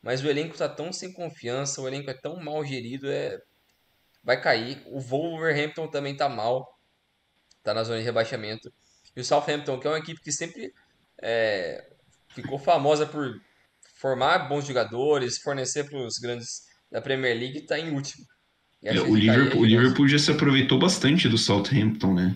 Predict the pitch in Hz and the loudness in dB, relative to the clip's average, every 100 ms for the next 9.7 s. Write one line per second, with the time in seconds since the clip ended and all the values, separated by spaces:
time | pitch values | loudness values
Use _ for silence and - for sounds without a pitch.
0 | - 101 107 104 92 92 95 92 90 - | -2 -6 -4 0 2 4 4 4 0 -12
1 | _ _ _ _ _ _ _ _ _ 92 | _ _ _ _ _ _ _ _ _ -10
2 | 104 107 110 113 107 107 104 - _ _ | -4 -2 0 -2 -4 -6 -10 -10 _ _
3 | - _ _ _ - 131 - 202 214 - | -20 _ _ _ -4 -2 -2 -6 -6 -6
4 | - _ _ _ - - 202 226 196 196 | -10 _ _ _ -8 -8 -8 -8 -8 -8
5 | - 226 208 156 190 - 151 139 160 160 | -6 -8 -8 -8 -8 -8 -6 0 0 -2
6 | 147 110 - _ _ _ _ _ _ _ | -8 -10 -12 _ _ _ _ _ _ _
7 | _ _ _ 113 - _ - 170 190 143 | _ _ _ -14 -14 _ -12 -8 -6 -6
8 | 110 - - _ _ 147 143 143 139 139 | -10 -16 -20 _ _ -2 0 0 0 0
9 | - 131 123 127 156 175 135 | -2 0 0 2 2 2 -4